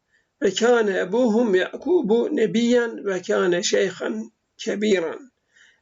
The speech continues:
Ve kâne idi ebuhum, o babaları Yakup, babaları Yakup idi, ne idi? Nebiyen, e, peygamberdi ve kâne şeyhan kebiran ve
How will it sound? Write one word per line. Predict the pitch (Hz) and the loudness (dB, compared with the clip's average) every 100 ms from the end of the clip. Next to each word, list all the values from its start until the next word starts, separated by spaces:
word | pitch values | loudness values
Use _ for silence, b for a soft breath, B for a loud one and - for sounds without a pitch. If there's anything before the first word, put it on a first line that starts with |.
| _ | _
Ve | 254 196 175 - - | 0 0 -2 -6 -4
kâne | 247 190 190 | 0 0 0
idi | - 190 185 - | 0 0 0 0
ebuhum, | 214 170 196 170 185 214 - _ _ 381 | 0 2 2 2 -4 -6 -14 _ _ -4
o | 190 160 | -2 0
babaları | 170 170 165 175 - | 0 0 -2 -2 -2
Yakup, | 170 160 156 214 214 b b b _ | -2 -2 0 -2 -2 b b b _
babaları | - 202 185 180 185 | 0 2 2 4 4
Yakup | 196 196 254 233 - - _ _ _ | 4 2 -2 -4 -8 -18 _ _ _
idi, | 277 170 226 247 | -2 0 0 2
ne | 240 | 2
idi? | 208 180 240 214 | 0 0 0 2
Nebiyen, | 196 202 196 165 - - _ _ _ | 2 0 -4 -4 -4 -8 _ _ _
e, | 254 220 - - | -4 -2 -2 -2
peygamberdi | 262 247 175 185 220 247 214 254 254 | -2 0 2 2 2 0 0 -4 -2
ve | 202 185 | -2 0
kâne | 202 190 165 165 | 0 0 0 -2
şeyhan | - 180 180 - - 240 | 0 0 0 -2 -4 -4
kebiran | - 240 214 220 180 196 226 277 | -6 -6 -2 0 2 0 -2 -2
ve | 240 233 | 0 0